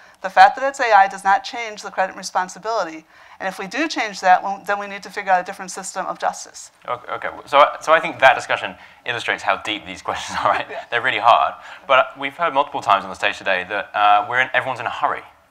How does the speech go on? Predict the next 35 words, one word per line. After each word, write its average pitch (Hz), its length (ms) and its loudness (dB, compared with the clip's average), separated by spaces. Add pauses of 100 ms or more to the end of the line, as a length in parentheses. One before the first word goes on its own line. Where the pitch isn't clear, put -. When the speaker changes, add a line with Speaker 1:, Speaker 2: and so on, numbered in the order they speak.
(140)
Speaker 2:
right? 120 220 -6
That 101 100 -10
there's 98 180 -6
pressure, - 360 0
there's 85 160 -8
competitive 95 480 -10
pressure 90 240 -10
between 87 360 -20
countries 85 520 -18 (320)
or 80 260 -14 (180)
companies. 82 680 -16 (340)
Um, 80 460 -6
you 95 60 -18
know, 80 160 -10 (360)
we, 113 80 -18 (200)
everyone 110 220 -10
wants 107 140 -14
to - 60 -20
get - 120 -10
there 82 220 -10 (240)
first. - 340 -8
I - 60 -16
mean, 78 140 -18 (360)
Kathleen, 113 300 -2
you 123 100 -10
mentioned 98 300 -6
that 73 80 -14
you 95 80 -10
think 82 400 -16
an 87 120 -6
arms 92 220 -2
race 87 220 -10
in 80 100 -14 (640)
sort 82 140 -20
of 78 140 -20